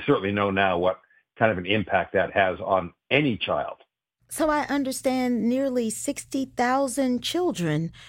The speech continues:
Speaker 2: um, were subjected to this practice, um, over decades. Could you begin to explain the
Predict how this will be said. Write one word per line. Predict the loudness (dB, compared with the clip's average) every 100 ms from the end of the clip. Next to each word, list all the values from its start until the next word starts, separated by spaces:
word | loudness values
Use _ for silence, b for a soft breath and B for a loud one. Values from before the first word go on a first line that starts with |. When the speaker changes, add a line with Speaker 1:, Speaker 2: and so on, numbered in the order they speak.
| B B -4
Speaker 2:
um, | -2 0 -2 -4
were | -2 0
subjected | 0 -2 -2 -2 -2 -6 -6
to | -6
this | -2 -2 -2
practice, | -10 -4 -4 -2 -4 -4 -4 -10
um, | -8 -6 -4 -4
over | -2 0 0 -4
decades. | -4 -2 -2 -2 -2 -2 -4 -8 -12 -20 -10
Could | -6 -4
you | -2 -4
begin | -4 -6 0 2 2
to | 0 -4
explain | -4 -6 -4 0 2 0
the | 0 0 -2